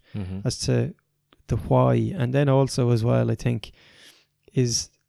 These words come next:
Speaker 2: th-, there's always a chance that you won't succeed. Now, for some people, maybe that guy, if he makes a
Speaker 1: Mm-hmm.
Speaker 2: mistake, he's dead. I
Speaker 1: Mm-hmm.
Speaker 2: mightn't bring it to that
Speaker 1: Mm-hmm.
Speaker 2: extreme. Well,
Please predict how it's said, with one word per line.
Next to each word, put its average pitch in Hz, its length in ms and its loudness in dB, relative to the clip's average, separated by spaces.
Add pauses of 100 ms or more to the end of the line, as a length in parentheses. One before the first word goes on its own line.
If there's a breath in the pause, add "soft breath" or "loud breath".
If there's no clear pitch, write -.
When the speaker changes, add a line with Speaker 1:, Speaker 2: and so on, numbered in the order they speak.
(140)
Speaker 2:
th-, 202 160 -4
there's 151 220 0
always 170 220 2
a 135 60 -2
chance 147 340 0
that - 100 -2
you 123 160 0
won't 135 580 -2 (480)
succeed. 123 640 -4 (240)
Now, 127 120 -2
for 131 160 -6
some 147 180 0
people, 135 300 0
maybe 120 400 0 (340 soft breath)
that 135 200 -8
guy, 123 160 -2
if 107 80 -6
he 131 100 -4
makes 123 260 -4
a 120 40 -4
Speaker 1:
Mm-hmm. 113 60 -2
Speaker 2:
mistake, 113 460 -2
he's 120 220 0
dead. 123 400 -2 (200)
I 120 60 -8
Speaker 1:
Mm-hmm. 104 200 -2
Speaker 2:
mightn't 127 360 -2
bring 127 180 2
it 117 120 -4
to - 120 -8
that 123 200 -2
Speaker 1:
Mm-hmm. 120 80 -8
Speaker 2:
extreme. 120 580 0
Well, 120 200 -2